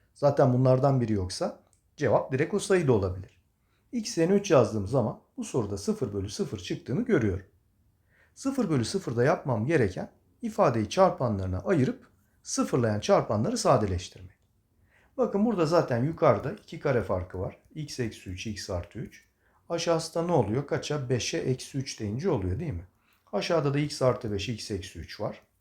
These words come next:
Zaten limit x üçe gidiyordu. Sıfır bölü sıfır çıkmasının sebebi bu x eksi üçler. Bunları sadeleştirdikten sonra tekrar sayı yerine yazıyorum. Cevap da ne olur?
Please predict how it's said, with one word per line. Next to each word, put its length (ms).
Zaten 580
limit 280
x 320
üçe 220
gidiyordu. 580
Sıfır 440
bölü 160
sıfır 320
çıkmasının 560
sebebi 500
bu 60
x 260
eksi 280
üçler. 380
Bunları 240
sadeleştirdikten 1040
sonra 480
tekrar 360
sayı 300
yerine 360
yazıyorum. 440
Cevap 380
da 80
ne 80
olur? 240